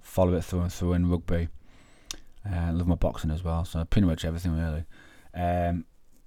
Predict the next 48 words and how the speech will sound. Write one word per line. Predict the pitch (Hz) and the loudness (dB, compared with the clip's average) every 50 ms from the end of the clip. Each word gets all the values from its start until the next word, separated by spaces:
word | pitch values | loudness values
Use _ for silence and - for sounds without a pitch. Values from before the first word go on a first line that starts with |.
| - - - - - | -20 -20 -20 -10 -2
I | 104 | 0
love | 104 92 | 2 2
my | 92 92 | 2 2
technology. | - 104 87 92 92 92 90 90 90 92 90 90 85 80 - - - - - - - - - 76 | 2 0 2 2 2 2 2 2 2 0 2 2 0 -2 -4 -10 -20 -20 -20 -20 -20 -18 -10 -6
Um, | 82 87 87 85 85 87 85 87 87 90 - - - - - _ - _ - _ - | -6 -4 -2 -2 -2 -2 -2 -2 -2 -4 -6 -12 -20 -20 -20 _ -20 _ -20 _ -6
I | 95 | -4
like | 92 90 - | -4 -2 0
doing | 87 87 85 87 | 0 0 2 2
that. | 87 87 90 - - _ | 2 2 0 -2 -4 _
I | - | -4
work | 85 87 87 85 - - | -2 0 0 0 0 0
really | 90 85 85 80 80 | 0 2 2 2 0
hard. | 80 80 80 82 82 82 82 82 82 - - - - - - _ - | -2 -2 -2 0 0 2 2 0 0 -2 -6 -12 -20 -20 -18 _ -6
I | 80 | -6
do. | 85 - - 87 85 85 82 78 | -2 2 4 4 4 4 2 0
I | 78 82 | 0 0
like | 85 82 78 | 0 0 0
to | - - | -2 -8
say | - - - 80 80 80 | -8 -4 -2 -2 0 -2
it. | 80 - - - - - - - - - - | -2 -4 -8 -16 -20 -20 -20 -20 -20 -16 -10
I | 92 | -4
have | 87 87 82 - | -4 -4 -2 -2
to | 90 85 | -6 -4
say | - 82 80 82 80 82 | -2 0 0 2 2 0
it. | 78 - - _ - _ _ _ _ 85 | -2 -4 -8 _ -20 _ _ _ _ -4
I, | 85 | -2
I, | 85 - - - - 58 65 64 78 90 82 - - | -2 -2 -4 -8 -12 -12 -10 -6 -6 -6 -6 -6 -6
I | 85 | -2
do | 85 90 90 | 2 4 6
night | 90 90 87 87 78 73 | 6 6 6 4 2 2
shifts | - - 85 82 80 - - - | 0 0 0 0 0 -2 -4 -4
and | 80 80 85 | -2 0 0
I, | 82 82 78 - | 0 0 -2 -4
I | 82 80 - | -6 -6 -4
graft | 87 85 85 82 80 - - 82 | 0 2 2 2 2 -2 -2 0
my | 82 78 | 0 0
ass | 78 80 82 82 80 80 - | 2 0 0 -2 -2 -2 -4
off | 82 80 78 - - | -4 -4 -4 0 0
knowing | 85 80 80 82 82 80 | 2 2 2 2 2 2
that | 78 - - - - - - - - - - - - - - - - | 0 -2 -4 -10 -16 -20 -20 -20 -20 -20 -20 -20 -20 -20 -20 -8 0
the | 82 | 2
money | 82 82 82 85 82 | 4 6 6 6 4
I | 78 80 82 | 4 4 4
earn | 82 80 80 80 82 85 | 4 6 6 6 6 6
not | 82 78 | 4 4
just | - 90 82 - | 2 -2 -4 -4
keeps | - - 87 82 - - | -2 -2 -2 -2 0 0
m-, | - 85 82 78 | 2 2 2 2